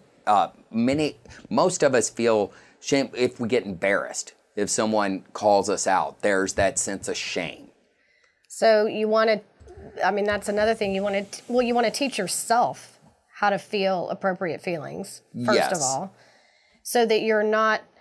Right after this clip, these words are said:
Speaker 2: putting those feelings onto your family or your kids or the addict in your family, whatever. You,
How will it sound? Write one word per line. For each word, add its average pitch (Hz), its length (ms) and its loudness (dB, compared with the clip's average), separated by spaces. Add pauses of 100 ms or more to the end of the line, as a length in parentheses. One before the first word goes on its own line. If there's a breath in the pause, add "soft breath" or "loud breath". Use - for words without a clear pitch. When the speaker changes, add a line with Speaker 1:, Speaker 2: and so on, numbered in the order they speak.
(760 soft breath)
Speaker 2:
putting 240 520 4
those 196 580 2
feelings 196 520 0
onto 196 460 -2
your 180 460 -4 (100)
family 180 640 -2
or 190 160 0
your 175 160 -4
kids 180 720 -2
or 185 540 -2
the 190 380 -4 (120)
addict 190 420 0
in 190 80 -4
your 180 120 -6
family, 170 640 -6 (280)
whatever. 180 400 -4
You, 185 260 -6